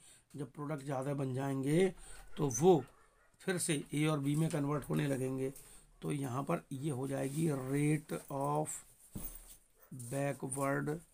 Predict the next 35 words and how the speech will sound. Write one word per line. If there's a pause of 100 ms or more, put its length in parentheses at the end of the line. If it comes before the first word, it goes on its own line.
(420)
reaction (880)
और
ये
reaction
backward
होगी। (400)
लेकिन (100)
एक
time
ऐसा
आ
जाएगा (580)
कि
जब
rate
forward
reaction
की
और
backward
reaction
की
यहाँ
पर
क्या
है? (480)
Equal
हो
जाएंगी (420)
और
वही
condition
आपकी
क्या
जाएगी?